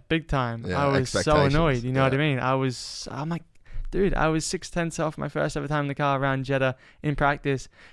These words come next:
Speaker 1: and then I'm, you know, one point one seconds off in quali, back in P sixteen. Like, how do I go backwards? You know, in my second time in the car, blah, blah, blah. Um,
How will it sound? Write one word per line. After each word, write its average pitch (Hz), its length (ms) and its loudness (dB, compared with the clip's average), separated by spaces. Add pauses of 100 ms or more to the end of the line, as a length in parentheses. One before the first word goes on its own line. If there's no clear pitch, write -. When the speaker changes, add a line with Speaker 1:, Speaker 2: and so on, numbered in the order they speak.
(100)
Speaker 1:
and 143 120 -6
then 143 100 -2
I'm, 143 260 -4
you 147 80 -4
know, 139 100 2
one 143 220 2
point 139 180 -2
one 139 180 -2
seconds 135 400 -6
off 131 280 -2 (120)
in 139 200 -4
quali, 131 480 0 (180)
back - 200 -4
in 139 80 -2
P 139 200 -4
sixteen. 131 760 -4
Like, 135 220 -4 (340)
how 160 160 0
do 156 120 -2
I 160 80 0
go 147 200 0
backwards? 127 520 -4
You 127 80 -6
know, 127 120 -2
in 131 80 -2
my 135 100 -2
second 139 300 -6
time 131 280 -2
in 123 60 -6
the 127 60 -6
car, 127 300 -4
blah, 131 140 -10
blah, 127 120 -6
blah. 123 240 -4 (880)
Um, 120 140 -8